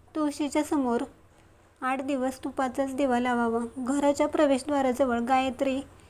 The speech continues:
पद्म, लक्ष्मी पद्म, तसेच गायीची आणि लक्ष्मीची पावले या रांगोळ्या काढाव्यात.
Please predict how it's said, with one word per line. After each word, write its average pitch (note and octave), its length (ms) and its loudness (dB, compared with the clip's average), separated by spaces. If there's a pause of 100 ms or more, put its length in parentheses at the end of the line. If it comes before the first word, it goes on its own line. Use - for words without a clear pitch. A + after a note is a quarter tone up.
(260)
पद्म, C4 300 0
लक्ष्मी C4+ 440 0
पद्म, A#3+ 360 2 (140)
तसेच C4+ 360 0
गायीची C4 480 0
आणि B3+ 260 0
लक्ष्मीची C4+ 460 -2
पावले C4 400 0 (500)
या C#4 200 2
रांगोळ्या B3+ 460 0
काढाव्यात. A#3+ 460 2